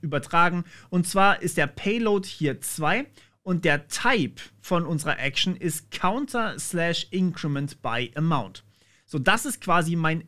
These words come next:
Action-Ding hier. Der State wiederum, das kommt aus dem Store und enthält quasi alles, was da irgendwie State sein könnte. Und den kann ich jetzt wirklich überall noch mitlesen. So, das Ganze ist also ein bisschen ein komplexeres Setup, wenn ihr so wollt.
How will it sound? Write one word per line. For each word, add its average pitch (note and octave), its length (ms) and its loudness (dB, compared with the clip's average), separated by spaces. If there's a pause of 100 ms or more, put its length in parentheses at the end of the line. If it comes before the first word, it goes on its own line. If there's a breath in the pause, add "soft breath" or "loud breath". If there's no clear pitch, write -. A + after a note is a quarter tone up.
Action-Ding C#3 800 0
hier. A#2+ 340 -6 (480 loud breath)
Der D3+ 160 2
State A#3+ 580 -4
wiederum, B3+ 400 -2 (220)
das G3+ 280 -2
kommt G#3+ 200 -2
aus - 160 -4
dem C3 160 -2
Store G3 520 4
und D#3 260 -2
enthält D3+ 460 -2
quasi C#3 380 0
alles, C3 400 -2 (280 loud breath)
was C3+ 240 -2
da B2+ 260 4
irgendwie C#3 360 0
State C3+ 340 0
sein C3 300 0
könnte. B2+ 420 -8
Und D3+ 220 -2
den A#3+ 180 2
kann C#4 180 -2
ich A#3 120 -2
jetzt G#3 180 -10
wirklich E3 360 -4
überall C3+ 520 2 (260 loud breath)
noch C#3+ 400 4
mitlesen. C#3 880 2 (200 loud breath)
So, F#3+ 140 2
das E3+ 160 4
Ganze D4 300 2
ist G#3+ 240 -2
also G3 220 4
ein D#3+ 160 2
bisschen C4+ 400 0
ein G3 140 0
komplexeres F#3+ 920 0
Setup, C3 320 0
wenn C3+ 120 0
ihr B2+ 100 0
so B2 120 0
wollt. C#3+ 240 2